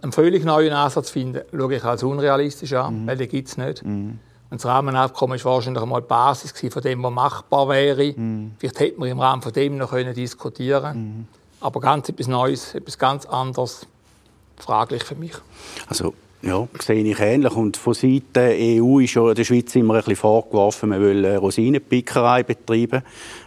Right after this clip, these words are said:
Speaker 3: Ähm, und ich glaube halt einfach, wenn man, äh, die nackten K-, Zahlen, die kennen Sie besser wie ich, Import-Export-Verhältnisse anschaut, äh, darf man sicher als Schweiz auch selbstsicher auftreten. Wir sind ja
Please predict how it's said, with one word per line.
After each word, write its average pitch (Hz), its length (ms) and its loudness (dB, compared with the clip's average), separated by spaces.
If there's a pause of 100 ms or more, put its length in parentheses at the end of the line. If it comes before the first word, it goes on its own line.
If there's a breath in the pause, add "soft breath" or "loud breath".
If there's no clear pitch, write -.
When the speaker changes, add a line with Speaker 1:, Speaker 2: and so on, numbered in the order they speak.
Speaker 3:
Ähm, 92 360 -2
und 101 160 0
ich 107 60 2
glaube 101 280 2
halt 95 160 -4
einfach, 113 240 0
wenn 107 140 0
man, 90 560 0
äh, 87 80 -6
die 101 160 -2
nackten 104 400 0
K-, - 160 -4 (100)
Zahlen, 113 380 2
die 101 100 -2
kennen 101 380 0
Sie 110 160 0
besser 110 420 0
wie 113 220 2
ich, 120 100 -2
Import-Export-Verhältnisse 113 1700 0
anschaut, 104 420 2 (420 loud breath)
äh, 95 340 2 (480)
darf 110 300 2
man 127 80 0
sicher 113 320 -4
als 107 280 2
Schweiz - 540 -2
auch 107 200 2
selbstsicher 104 600 0
auftreten. 110 720 0
Wir 104 120 2
sind 131 340 2
ja 113 180 6